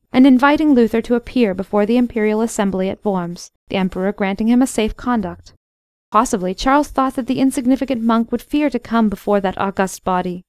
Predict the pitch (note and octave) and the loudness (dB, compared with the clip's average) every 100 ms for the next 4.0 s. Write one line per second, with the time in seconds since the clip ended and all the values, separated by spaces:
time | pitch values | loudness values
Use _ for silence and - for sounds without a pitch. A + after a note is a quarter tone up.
0 | - G#3+ G#3+ F#3 F#3+ F#3+ F3+ - G3+ G#3 | -2 0 2 0 -2 -4 -6 -4 -2 -2
1 | G#3 F#3 - _ _ _ _ A#3+ B3+ B3 | -2 -6 -12 _ _ _ _ 2 2 0
2 | - B3+ C4 B3 - B3+ C4 C#4 C#4 A#3+ | 0 0 2 0 2 2 4 2 2 2
3 | B3+ D4 G#3+ G3+ G3 - G3+ A3 G3+ | 0 -2 -2 -2 -4 -6 -4 -4 -4